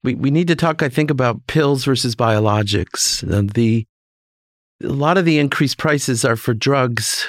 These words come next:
that aren't what we call small molecules. They're not chemicals. They are proteins. They are, uh, or these M R N A virus, uh, vaccines like for covid. These things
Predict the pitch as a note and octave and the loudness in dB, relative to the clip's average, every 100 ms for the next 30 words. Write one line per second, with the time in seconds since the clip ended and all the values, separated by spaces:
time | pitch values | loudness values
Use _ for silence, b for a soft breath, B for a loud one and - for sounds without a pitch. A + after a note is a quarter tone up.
0 | - B2 B2+ - B2+ C3+ B2+ - - _ | -10 -2 0 2 2 2 0 -4 -10 _
1 | _ _ _ - A#2+ A#2 - A2+ - C3 | _ _ _ -4 0 -2 0 -2 0 0
2 | A#2+ A#2 G#2+ A2 A2+ G#2 - G#2 G2 A#2+ | 2 2 2 2 2 0 0 0 2 2
3 | A#2+ A#2 - B2 A2 G#2+ G2 A#2 A2+ G#2 | 2 -2 0 2 2 0 0 2 2 0
4 | - C3 B2 - F#2+ F#2 F#2 - G#2 G#2 | 0 -2 0 0 2 2 0 -2 0 2
5 | G#2 G2+ G#2 _ _ _ _ _ G2+ G#2 | 2 2 -2 _ _ _ _ _ -2 0
6 | A2+ C3+ C#3 A#2 A#2 G#2+ G#2 A#2 A2+ A2+ | 2 2 2 2 0 0 0 2 4 4
7 | A2 G#2 A2 A2+ A2 G#2+ G#2 _ _ _ | 4 4 4 4 2 -2 -8 _ _ _
8 | _ _ - A2+ G#2+ G#2+ G#2+ G#2 - - | _ _ -4 0 2 2 0 0 -2 -4
9 | - _ - G2+ G#2+ A2+ A2 - A2+ G2+ | -6 _ -4 -2 0 0 0 2 2 2
10 | G#2+ G2+ - G2 - C#3+ C#3 G#2 G2 G2 | 0 -2 -2 -4 0 0 2 0 0 -2
11 | - _ _ _ _ _ _ _ _ _ | -10 _ _ _ _ _ _ _ _ _
12 | _ _ _ _ E3 F#3+ - G3+ G3 F3 | _ _ _ _ 0 0 2 2 4 2
13 | D3+ | -2